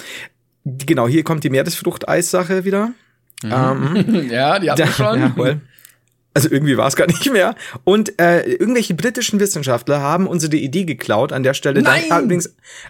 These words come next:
Speaker 1: an, an der Stelle natürlich alle Leute, natürlich danke, die uns geschrieben haben. Ich möchte jetzt keine Einzelnamen nennen, weil es eben mehr waren und dann vergesse ich wieder welche. Aber die Jule hat uns einen Tagesschau-Beitrag geschickt.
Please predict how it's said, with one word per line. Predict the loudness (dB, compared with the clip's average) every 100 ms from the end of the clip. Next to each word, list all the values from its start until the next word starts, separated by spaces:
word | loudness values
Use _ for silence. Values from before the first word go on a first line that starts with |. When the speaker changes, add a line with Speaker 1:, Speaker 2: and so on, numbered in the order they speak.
| -4
Speaker 1:
an, | -2
an | 2 2
der | 2
Stelle | 0
natürlich | 0 -2 0
alle | 2 4
Leute, | 2 0
natürlich | -2 -2 0
danke, | 0 0
die | -4
uns | -4 -6
geschrieben | -4 -2 0
haben. | -2
Ich | -2
möchte | -4
jetzt | -4 -4
keine | -2
Einzelnamen | -2 -2 -2 -2 -2
nennen, | -2 0
weil |
es | 0 -2
eben | -6 -4
mehr | 0 0
waren | 0 -2
und |
dann | -2
vergesse | 0 -2 -2
ich | -4
wieder | -2
welche. | -2 -4 -6 -10 -2
Aber | 0 0
die |
Jule | 0 0 2 2 0
hat | -4 -4
uns | -4 -4
einen | -2 -2 -4
Tagesschau-Beitrag | -4 -4 -4 -4 -2 -4 -6 -8 -8
geschickt. | -4 -4 -4 -8